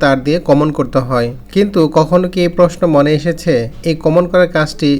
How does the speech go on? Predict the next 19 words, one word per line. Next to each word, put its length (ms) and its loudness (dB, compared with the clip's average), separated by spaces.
ইলেকট্রিশিয়ানকে 720 -4
কেন 120 2
করতে 240 -2
হয়? 200 -2
উৎপাদনকারী 520 2
প্রতিষ্ঠান 500 0
মানে 140 2
কোম্পানি 420 2
ইচ্ছা 180 -2
করলেই 300 2
তো 120 0
এর 140 4
ভেতরে 280 0
শর্ট 260 0
করে 200 4
দিতে 240 0
পারতো, 300 0
তাহলে 300 0
ইলেকট্রিশিয়ানকে 640 -2